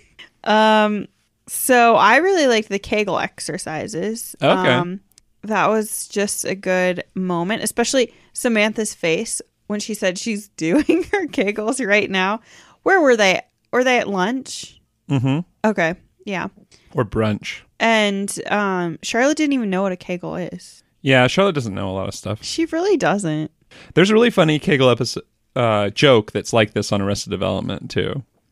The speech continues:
Speaker 1: Mm.
Speaker 2: where Michael walks in and Lindsay's doing exercises, and they're just here counting, and she's just sitting on the bed motionless.
Speaker 1: <laughs>
Speaker 2: And then later on, he goes in, and Tobias is doing the same thing,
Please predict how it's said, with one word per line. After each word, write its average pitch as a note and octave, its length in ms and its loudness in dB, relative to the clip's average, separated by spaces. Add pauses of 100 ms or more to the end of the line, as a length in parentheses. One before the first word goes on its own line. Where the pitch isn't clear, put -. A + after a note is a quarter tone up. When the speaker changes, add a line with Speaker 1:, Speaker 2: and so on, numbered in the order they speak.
(160)
Speaker 1:
Mm. F#3 280 -8 (240)
Speaker 2:
where G2+ 420 0 (420)
Michael A2+ 240 2
walks G#2+ 280 2
in G#2 200 2
and G2+ 260 -4 (420)
Lindsay's A#2+ 600 0 (420)
doing C3+ 220 2
exercises, C#3+ 680 -4
and G#2 140 -2
they're G2 80 0
just A2 200 -4
here G2+ 120 2
counting, G#2+ 460 -2
and G2+ 80 -4
she's - 160 -8
just - 140 -6
sitting G2 220 0
on F#2+ 100 -2
the F#2+ 80 -6
bed F#2+ 160 -4
motionless. A#2 640 -2
Speaker 1:
<laughs> - 40 2 (720)
Speaker 2:
And D3 180 4
then C#3+ 120 2
later A#2 280 4
on, G#2+ 160 2
he - 80 2
goes B2+ 280 -2
in, B2+ 120 0
and G#2+ 140 0
Tobias G#2+ 440 0
is A#2+ 120 -2
doing A2 240 0
the A2 60 -2
same G#2 260 -2
thing, G#2+ 360 0